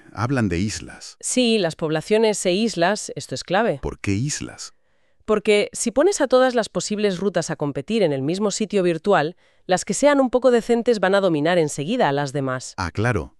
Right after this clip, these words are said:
Speaker 1: se comen a las débiles muy rápido.
Speaker 2: Exacto. Y pierdes diversidad genética, se estancan. Así que el programa divide a las soluciones en islas separadas, como si fueran Galápagos. Evolucionan por su cuenta y de vez en cuando el programa deja que una ruta buena migre a otra isla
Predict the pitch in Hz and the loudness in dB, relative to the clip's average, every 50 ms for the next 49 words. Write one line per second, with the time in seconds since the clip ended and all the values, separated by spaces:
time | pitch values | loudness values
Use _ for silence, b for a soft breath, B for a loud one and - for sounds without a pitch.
0 | _ - - - 95 - 107 113 123 120 117 110 101 92 87 82 107 107 123 120 | _ -4 -4 -2 0 2 2 2 4 2 2 0 -2 -2 -2 0 0 0 2 2
1 | 110 90 80 87 107 127 117 107 117 107 - 73 58 60 - - - 190 - - | 0 0 0 0 2 2 0 0 -2 -4 -4 -6 -8 -10 -14 -6 -6 -4 -4 -2
2 | - 160 135 - - 104 - b b b b b b b b _ 196 165 - 202 | -2 -4 -4 -4 -8 -14 -14 b b b b b b b b _ -8 -6 -2 -2
3 | 262 294 254 220 165 160 175 151 156 - - 160 147 156 - - 165 143 139 131 | 0 0 0 -2 0 0 0 0 -2 -2 -4 -4 -4 -4 -4 -2 -2 -2 -2 -2
4 | - 143 - - 131 135 - _ _ - - - 190 156 - - 196 180 - 127 | -4 -8 -8 -8 -10 -10 -12 _ _ -10 -6 -4 -4 -2 -2 -2 -2 -2 -2 -4
5 | 117 123 117 _ B B B B B B B B B - 170 - - 208 - 262 | -10 -14 -16 _ B B B B B B B B B -6 -4 -4 -2 0 0 0
6 | 247 - 190 165 160 175 190 196 190 190 175 190 180 196 190 180 175 - - 190 | 2 2 2 2 2 2 2 0 0 -2 -4 -2 -2 0 0 0 -2 -2 -2 -2
7 | 202 196 - 175 170 185 196 - - 147 143 151 156 143 - 156 151 - - 151 | -4 -2 0 0 0 0 0 -2 -2 -2 -2 -2 -4 -4 -4 -4 -4 -4 -6 -6
8 | - 160 170 220 196 147 143 170 - - - b b b b b b _ - 269 | -4 -2 0 0 0 -2 -4 -6 -8 -12 -14 b b b b b b _ 2 2
9 | 285 320 - - 226 - 175 175 - 247 240 - - - 147 143 151 147 143 139 | 2 2 0 -2 -2 0 0 0 0 0 -2 -6 -10 -10 -6 -4 -2 -2 -2 -4
10 | - 135 117 117 123 - - - - b b b b b b b b b 185 180 | -4 -6 -8 -10 -10 -12 -12 -14 -16 b b b b b b b b b 0 2
11 | 165 175 165 156 - - 214 233 247 240 214 - 175 156 - - 147 - 180 208 | 2 2 0 0 0 0 2 2 2 2 0 0 -2 -2 -2 -6 -2 0 0 0
12 | 214 - 185 180 - - _ _ _ 202 185 190 202 302 311 - 339 294 - 294 | 2 2 0 0 0 -4 _ _ _ -4 -2 0 0 0 -2 -2 -4 -2 2 2
13 | 294 294 285 269 277 - - 208 202 - 196 202 226 269 277 262 247 240 262 240 | 2 4 4 4 2 2 2 -2 -2 -2 -2 -2 0 0 0 0 0 0 -2 0
14 | - 220 - - 196 214 247 247 226 - 202 - - 151 139 143 175 196 214 226 | -2 -2 -2 0 0 0 2 0 0 0 -2 -2 -2 -2 0 0 0 2 2 0
15 | 240 - - 190 202 247 262 262 277 277 247 226 233 - - 208 170 160 165 156 | 0 -2 -2 -2 -2 0 0 0 2 2 4 4 2 2 2 0 0 0 0 -2
16 | - 185 196 208 | -4 -4 -4 -4